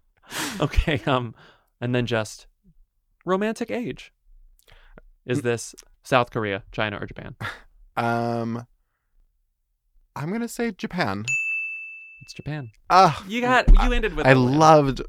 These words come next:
Speaker 2: ending on a win.
Speaker 1: That's great.
Speaker 2: Thank you.
Speaker 1: Anything and everything could happen when we're playing this game
Speaker 2: <laughs>
Speaker 1: about something's, um, something's gotta give. That needs a better name. I'll think
Speaker 2: Yeah,
Speaker 1: of one.
Speaker 2: it is, yeah.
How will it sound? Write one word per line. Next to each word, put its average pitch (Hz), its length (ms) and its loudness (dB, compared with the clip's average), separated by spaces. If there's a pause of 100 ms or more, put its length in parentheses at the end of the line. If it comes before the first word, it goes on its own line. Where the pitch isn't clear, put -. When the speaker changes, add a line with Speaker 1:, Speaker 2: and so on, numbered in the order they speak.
(160)
Speaker 2:
ending 110 240 0
on 92 100 0
a 95 60 -2
win. 90 220 -6 (260)
Speaker 1:
That's 165 200 -4
great. 107 300 -6 (160)
Speaker 2:
Thank 101 140 -8
you. 135 40 2
Speaker 1:
Anything 196 520 0
and 170 220 -2
everything 104 440 -8
could 113 140 -12
happen - 360 -14
when - 160 -10
we're - 140 -8 (180)
playing 988 260 -8
this 440 140 10
game 101 160 -4
Speaker 2:
<laughs> - 20 4
Speaker 1:
about - 260 -4
something's, 104 560 -14 (160)
um, 107 400 -16 (140)
something's 127 300 -8
gotta 113 140 -2
give. 123 320 -8 (200)
That 123 160 -2
needs 117 160 -8
a 107 40 -10
better 90 220 -8
name. 87 280 -14 (140)
I'll 110 80 -10
think - 200 -8
Speaker 2:
Yeah, 208 120 -4
Speaker 1:
of - 40 -2
one. - 220 -14 (220)
Speaker 2:
it 151 160 -4
is, 175 300 -12
yeah. - 160 -8